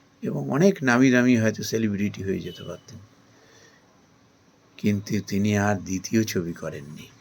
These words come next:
এবং ব্যক্তিগত জীবনের বাইরে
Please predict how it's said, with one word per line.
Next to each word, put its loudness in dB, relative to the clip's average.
এবং 4
ব্যক্তিগত 0
জীবনের 0
বাইরে 0